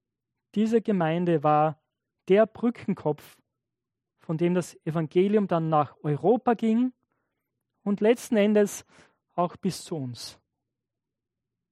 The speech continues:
Deswegen ist dieser Text so wichtig, auch wenn er völlig unspektakulär wirkt, oder? Wir würden den so leicht überlesen.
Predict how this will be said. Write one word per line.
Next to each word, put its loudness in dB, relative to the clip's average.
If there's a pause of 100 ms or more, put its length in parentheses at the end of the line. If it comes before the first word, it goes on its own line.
(880)
Deswegen 0
ist -2
dieser -2
Text -6
so -8
wichtig, -6
auch -6
wenn 2
er -2
völlig 0
unspektakulär 0
wirkt, -4 (220)
oder? -4 (2250)
Wir 2
würden 4
den 0
so 0
leicht 2
überlesen. -6